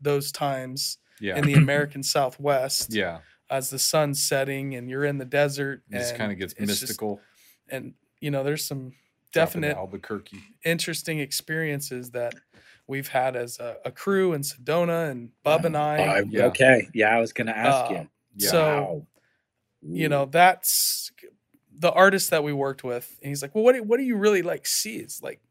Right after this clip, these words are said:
Speaker 1: straight driving down this desert road or in the back
Speaker 3: Yeah.
Speaker 1: hills of Ohio,
Speaker 2: <clears throat> Right.
Speaker 1: uh, kind of in the hills with, you know, hunting for earthworks and
Speaker 2: But kinda
Speaker 1: and
Speaker 2: that, like, you're in the middle of nowhere
Speaker 1: Yeah.
Speaker 2: kinda feeling, like, just that, you know,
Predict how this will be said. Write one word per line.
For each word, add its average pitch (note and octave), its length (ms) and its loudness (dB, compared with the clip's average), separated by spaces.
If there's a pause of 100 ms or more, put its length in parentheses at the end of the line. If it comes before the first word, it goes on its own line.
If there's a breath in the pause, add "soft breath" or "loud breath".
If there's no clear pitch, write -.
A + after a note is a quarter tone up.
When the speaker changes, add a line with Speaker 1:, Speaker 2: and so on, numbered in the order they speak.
Speaker 1:
straight - 560 -6
driving E3+ 400 -2
down E3+ 200 0
this F3 180 -6
desert D#3 480 -6
road E3+ 380 4
or C#3 340 -4 (340 loud breath)
in D3+ 120 -2
the D3 80 0
back D#3 320 4
Speaker 3:
Yeah. F#2 160 -2
Speaker 1:
hills F#3 400 2
of D#3+ 140 -2
Ohio, D3+ 800 6 (140)
Speaker 2:
<clears throat> - 140 -20
Right. - 160 -4
Speaker 1:
uh, C#3 260 2
kind D#3+ 280 -2
of C#3+ 340 -2 (200)
in D#3+ 180 -4
the D3+ 100 -4
hills D#3+ 720 0 (340 loud breath)
with, C#3 360 -6
you D3 120 -6
know, C3 200 -4
hunting F3+ 240 0
for D3+ 160 -8
earthworks C#3 760 -2
and B2+ 160 -10
Speaker 2:
But - 180 -4
kinda A#3 220 -2
Speaker 1:
and D#3 120 -4
Speaker 2:
that, D3+ 140 -4
like, D3 280 -6 (240)
you're C#3 220 -4
in C#3 180 -6
the C#3 60 -2
middle B2+ 280 0
of G#2 160 -4
nowhere G#2 680 -4
Speaker 1:
Yeah. D#3 220 2
Speaker 2:
kinda F#2+ 160 -6
feeling, F#2+ 340 -12
like, F#2+ 200 -8
just A#2+ 280 -8
that, A2 320 -4 (400)
you C#3+ 120 -6
know, A2+ 340 -6